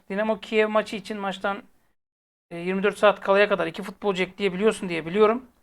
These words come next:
E, senin şu anda mevcut kadronda da Tisserant var, Lemos var.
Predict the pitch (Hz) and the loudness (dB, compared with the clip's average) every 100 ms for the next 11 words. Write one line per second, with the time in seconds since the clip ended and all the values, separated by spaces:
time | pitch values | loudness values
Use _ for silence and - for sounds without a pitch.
0 | _ _ _ _ _ - 196 202 196 220 | _ _ _ _ _ -10 -4 -4 0 0
1 | 208 202 208 202 196 - 196 196 202 202 | 0 -4 -6 -6 -4 0 0 0 0 4
2 | 196 - - - _ _ _ _ _ _ | 4 2 -10 -20 _ _ _ _ _ _
3 | _ - - 202 185 - 165 180 190 202 | _ -6 4 4 4 0 -2 2 4 4
4 | 190 - 170 - | 0 -2 -4 -6